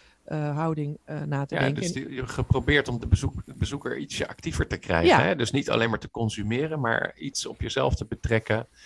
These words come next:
Speaker 2: Ehm,
Speaker 1: Nou
Speaker 2: en
Speaker 1: ja,
Speaker 2: dat
Speaker 1: precies. En daar ben ik op zich een groot voorstander van. Ik had alleen maar een aantal van die keuzes dat ik dacht, "Ja, hier, hier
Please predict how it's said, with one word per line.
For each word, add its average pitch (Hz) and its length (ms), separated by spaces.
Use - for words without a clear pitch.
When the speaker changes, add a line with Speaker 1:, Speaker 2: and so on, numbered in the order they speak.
Speaker 2:
Ehm, 95 420
Speaker 1:
Nou 92 160
Speaker 2:
en 262 120
Speaker 1:
ja, 277 180
Speaker 2:
dat 196 120
Speaker 1:
precies. 269 340
En 214 80
daar 220 120
ben 247 160
ik 240 100
op 226 100
zich 262 180
een 226 80
groot 208 200
voorstander 226 500
van. 214 260
Ik 208 100
had 208 160
alleen 202 160
maar 196 120
een 185 80
aantal 226 220
van 226 120
die 208 80
keuzes 202 260
dat 185 100
ik 175 60
dacht, 175 160
"Ja, 143 140
hier, 139 180
hier 180 200